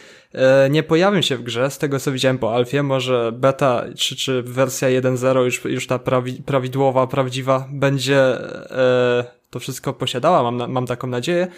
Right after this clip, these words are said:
bo miałem wrażenie podczas grania w, e, w alfę, że wszystko jest gdzieś okrojone i, i jakoś ta gra do mnie niczym nie przemawiała.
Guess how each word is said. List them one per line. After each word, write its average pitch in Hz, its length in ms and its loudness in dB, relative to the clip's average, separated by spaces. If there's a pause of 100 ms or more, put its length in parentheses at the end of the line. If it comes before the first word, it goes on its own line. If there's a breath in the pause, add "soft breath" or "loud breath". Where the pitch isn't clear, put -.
(360 loud breath)
bo 131 100 0
miałem 175 260 4
wrażenie 160 400 2
podczas 156 300 -2
grania 156 340 2
w, - 200 -16
e, 143 320 -2
w - 80 -12
alfę, 156 380 2
że 139 320 0
wszystko 151 340 -4
jest 143 100 0
gdzieś 143 140 -4
okrojone 156 760 0
i, 143 320 -2
i 147 40 0
jakoś 165 320 0
ta 151 140 -2
gra 147 540 2
do 147 160 0
mnie 156 140 -4
niczym 156 300 -2
nie 151 100 0
przemawiała. 147 760 0